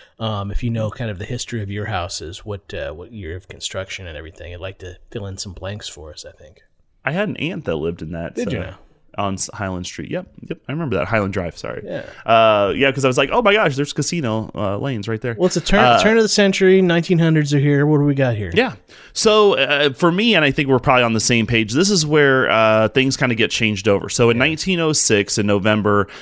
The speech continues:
Speaker 2: uh, it was announced that, uh, there was gonna be plans drawn up for a stone pavilion. As I mentioned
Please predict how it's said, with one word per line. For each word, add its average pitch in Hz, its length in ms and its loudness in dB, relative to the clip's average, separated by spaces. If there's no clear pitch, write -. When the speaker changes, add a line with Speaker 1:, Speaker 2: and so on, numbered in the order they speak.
Speaker 2:
uh, 98 160 4
it 104 40 -2
was 110 120 -2
announced 104 440 0
that, 98 320 2
uh, 90 540 2
there 110 160 2
was 107 140 0
gonna 117 100 -2
be 110 100 -2
plans 110 400 0
drawn 101 380 2
up - 180 0
for 98 220 -2
a 98 80 -2
stone 113 500 2
pavilion. 92 540 -2
As 101 160 -4
I 107 60 2
mentioned 135 340 -4